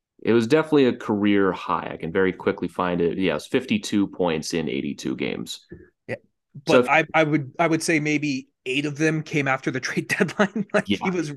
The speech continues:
Speaker 2: really hot to do the, for a majority of the year. And
Speaker 1: I
Speaker 2: then
Speaker 1: mean, if you finish with Ryan Johansson, you get fifty-two points far more consistently spaced out over the
Speaker 2: Right.
Speaker 1: course of the entire season.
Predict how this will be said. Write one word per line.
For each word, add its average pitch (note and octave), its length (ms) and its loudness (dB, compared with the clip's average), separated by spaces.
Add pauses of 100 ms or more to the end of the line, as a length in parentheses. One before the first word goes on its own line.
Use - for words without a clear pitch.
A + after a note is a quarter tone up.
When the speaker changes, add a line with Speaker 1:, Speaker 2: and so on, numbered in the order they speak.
(100)
Speaker 2:
really F#3 360 6
hot E3 320 0
to D3+ 100 -4
do C#3+ 180 -2
the, C3 220 -10
for D3 100 -2
a C#3 40 -2
majority C#3 340 2
of B2+ 40 0
the C3+ 60 0
year. D3 160 2
And B2 100 -6
Speaker 1:
I B2+ 60 0
Speaker 2:
then B2+ 80 6
Speaker 1:
mean, C3 280 4
if B2 200 2
you F3 180 6
finish C#3+ 540 2
with A2 340 0
Ryan A2 240 0
Johansson, F#2 480 -2
you A2+ 140 0
get A2 180 0
fifty-two G#2+ 600 -2
points - 760 -2 (480)
far G2 260 2
more F#2+ 300 4
consistently G#2+ 880 0
spaced F2+ 460 -4
out D#2+ 180 -2
over D#2+ 200 -4
the E2 100 -6
Speaker 2:
Right. D#2+ 80 -16
Speaker 1:
course E2+ 260 0
of E2 80 -18
the E2 140 -4
entire D#2+ 400 -4
season. F#2+ 480 -2